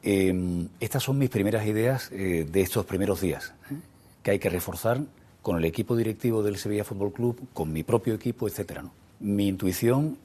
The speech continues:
y también, eh, contrastada con esas primeras conversaciones, va por ahí, ¿vale? Creación de marca a nivel nacional e internacional, continuar con esa revolución digital que ya iniciamos hace algún tiempo y cuyos cimientos están ahí puestos,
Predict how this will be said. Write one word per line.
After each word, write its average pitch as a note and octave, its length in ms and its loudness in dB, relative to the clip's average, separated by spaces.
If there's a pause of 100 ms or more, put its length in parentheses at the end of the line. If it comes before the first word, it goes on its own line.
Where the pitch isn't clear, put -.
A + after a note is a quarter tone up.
(140)
y E2+ 140 -4
también, G2 600 4
eh, F2+ 160 -2
contrastada F2+ 480 -2
con G2 180 -2
esas G#2+ 200 -2
primeras G2+ 320 -2
conversaciones, G2+ 640 -2 (340)
va F#2+ 280 4
por F2 160 0
ahí, C2+ 160 -10 (280)
¿vale? D3 160 -8 (460)
Creación G2 380 2
de G#2+ 80 2
marca A2 220 0
a G#2 40 -4
nivel G2+ 260 2
nacional F#2+ 320 -2
e F#2 40 -2
internacional, F#2 640 -2 (400)
continuar G#2+ 420 4
con B2 120 0
esa A#2 160 -2
revolución G#2 440 0
digital G#2 400 2
que F#2+ 120 0
ya G2+ 160 6
iniciamos F2+ 500 0
hace F#2+ 180 -4
algún E2+ 220 0
tiempo C3 280 0
y C3 40 0
cuyos F#2 220 -4
cimientos F2+ 400 -2
están F2+ 260 -4
ahí D#2+ 140 -2
puestos, A#2+ 400 -4